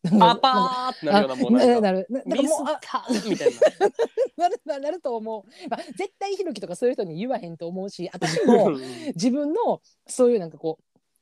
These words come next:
Speaker 1: う、なんかマイノリティ的な部分
Speaker 2: うん。
Speaker 1: ってあるやん。私はストレートやけど、ストレートでもなんか自分の、の中に持ってるマイノリティやなって思ってる部分とか、
Speaker 2: うんうんうんうん。
Speaker 1: 人に言いたくない部分ってあるやんか。
Speaker 2: そうやんな。
Speaker 1: だからそういうのを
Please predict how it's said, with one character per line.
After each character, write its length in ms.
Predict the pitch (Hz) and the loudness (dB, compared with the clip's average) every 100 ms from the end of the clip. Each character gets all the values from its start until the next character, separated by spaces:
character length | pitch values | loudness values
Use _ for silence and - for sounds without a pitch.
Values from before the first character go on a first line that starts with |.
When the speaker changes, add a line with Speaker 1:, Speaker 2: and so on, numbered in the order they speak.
| _ _ 170 | _ _ -12
Speaker 1:
う、 20 | |
な 60 | |
ん 40 | 165 | -8
か 60 | |
マ 140 | 151 185 | -4 0
イ 60 | |
ノ 80 | 196 | 2
リ 100 | 196 | 2
テ 100 | 190 | 0
ィ 60 | 196 | -2
的 160 | 185 | -2
な 100 | 214 | -2
部 100 | 156 | -4
分 320 | 156 127 139 254 _ _ _ - | -6 -8 -8 -10 _ _ _ -8
Speaker 2:
う 80 | 165 | -6
ん。 140 | 156 | -4
Speaker 1:
っ 60 | 95 - | -8 0
て 80 | 180 | 2
あ 60 | |
る 60 | 185 | 2
や 120 | 165 | 0
ん。 20 | |
私 300 | 156 262 330 | -4 -8 -6
は 100 | 370 | -6
ス 80 | 247 | -4
ト 80 | 330 | -4
レ 100 | 320 | -4
ー 40 | |
ト 80 | 226 | -4
や 60 | 208 | -6
け 80 | 262 | -6
ど、 100 | 269 | -6
ス 60 | |
ト 80 | 339 | -6
レ 80 | 349 | -6
ー 40 | |
ト 140 | - 320 | -6 -8
で 100 | 330 | -4
も 200 | 349 220 | -2 -2
な 80 | |
ん 20 | 190 | -2
か 100 | 175 | -4
自 140 | 170 | -4
分 100 | 220 | -4
の、 220 | 247 202 | -2 -2
の 160 | 214 285 | 0 2
中 180 | 247 240 | 2 2
に 80 | 208 | 2
持 100 | 220 | 2
っ 40 | |
て 120 | - | 2
る 60 | 262 | 2
マ 120 | 196 | 4
イ 60 | 196 | 2
ノ 80 | |
リ 80 | 196 | 0
テ 80 | 185 | 0
ィ 40 | |
や 100 | 165 | 2
な 100 | 190 | 2
っ 80 | 233 | 0
て 80 | 185 | 0
思 120 | 180 | -2
っ 60 | 190 | -2
て 140 | 190 | 0
る 80 | 196 | 0
部 60 | 185 | 0
分 180 | 165 | -2
と 100 | 156 | -2
か、 80 | 160 | -4
Speaker 2:
う 40 | 139 | 0
ん 20 | |
う 40 | |
ん 40 | 254 | 2
う 20 | |
ん 0 | |
う 20 | |
ん。 40 | |
Speaker 1:
人 40 | 254 | 4
に 20 | |
言 80 | 285 | 2
い 40 | |
た 80 | 294 | 2
く 80 | 214 | 2
な 80 | 160 | 2
い 20 | |
部 80 | 180 | 2
分 140 | 170 | 0
っ 20 | 147 | 0
て 60 | |
あ 60 | 151 | 0
る 60 | |
や 120 | 190 139 | 0 -2
ん 40 | |
か。 220 | 160 151 | -4 -4
Speaker 2:
そ 160 | - - | -2 -2
う 20 | |
や 60 | 95 | 2
ん 40 | |
な。 60 | - | 2
Speaker 1:
だ 40 | |
か 60 | - | 4
ら 20 | |
そ 60 | 370 | 4
う 40 | |
い 20 | 370 | 4
う 60 | |
の 240 | 285 320 | 4 4
を 60 | 247 | 4